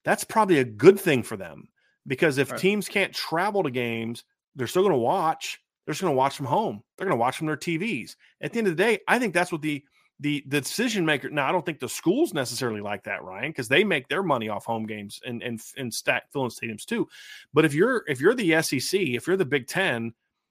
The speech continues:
Speaker 1: if the attendance is lower because teams can't travel, that means more eyeballs on T Vs.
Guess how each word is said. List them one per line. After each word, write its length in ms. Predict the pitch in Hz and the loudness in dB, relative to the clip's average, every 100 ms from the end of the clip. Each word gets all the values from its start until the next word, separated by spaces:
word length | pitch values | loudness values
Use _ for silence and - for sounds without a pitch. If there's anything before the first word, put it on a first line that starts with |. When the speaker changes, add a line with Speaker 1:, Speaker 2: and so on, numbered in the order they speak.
| _ - | _ -2
Speaker 1:
if 360 | 165 160 - - | 2 2 -2 -8
the 220 | 147 143 | -2 0
attendance 440 | 143 202 262 247 | 0 0 0 -2
is 160 | 165 120 | -4 -2
lower 600 | 123 160 220 98 107 127 _ _ _ _ - | 2 4 4 0 -6 -12 _ _ _ _ -8
because 360 | 147 165 147 | -2 0 0
teams 300 | - 180 175 | 2 2 2
can't 240 | - 160 123 | 0 -4 -4
travel, 640 | - 151 196 143 104 110 _ _ _ _ _ | -4 -2 0 0 -2 -4 _ _ _ _ _
that 220 | 123 175 180 | 4 4 6
means 260 | 190 160 127 | 4 4 4
more 260 | 170 208 156 | 4 4 2
eyeballs 480 | 180 180 165 147 | 2 6 6 6
on 180 | 147 139 | 4 0
T 200 | - 147 | 0 -6
Vs. 440 | 135 180 139 131 | -2 -2 0 -2